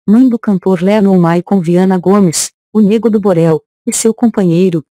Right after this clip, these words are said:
Alex Alves Gomes. Os dois passam a ser réus no processo que apura maus tratos e lesão corporal praticados pelo casal contra a filha de Alex, de oito anos.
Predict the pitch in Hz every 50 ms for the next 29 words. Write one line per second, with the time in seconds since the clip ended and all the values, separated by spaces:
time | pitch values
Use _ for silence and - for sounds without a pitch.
0 | _ _ - 180 180 165 175 185 185 - - 190 165 175 180 196 208 185 185 202
1 | 175 - - 196 196 185 156 139 - - - - - - _ _ _ _ _ _
2 | _ _ _ _ _ _ _ _ _ - 285 254 202 196 240 269 277 240 - -
3 | - 202 196 202 190 - - 202 196 180 170 - - 185 175 165 - 202 226 220
4 | - 226 220 196 - 214 190 - - - 180 190 196 - - 190 - - 220 190
5 | _ - 214 220 220 196 180 175 180 196 180 - - - 190 202 214 208 - 208
6 | 180 - 214 202 196 175 156 143 180 190 190 - - 202 190 - - 175 165 156
7 | 165 170 165 - 170 165 - - - - - 175 180 180 170 185 - - - 208
8 | 202 208 190 - 190 175 156 175 180 190 190 - - 208 220 220 208 - 202 190
9 | 175 - - - 214 214 208 220 185 - 202 196 175 165 175 185 185 - 180 -
10 | - - _ _ _ _ - 180 196 185 180 185 175 180 - 190 180 170 156 147
11 | - - - - -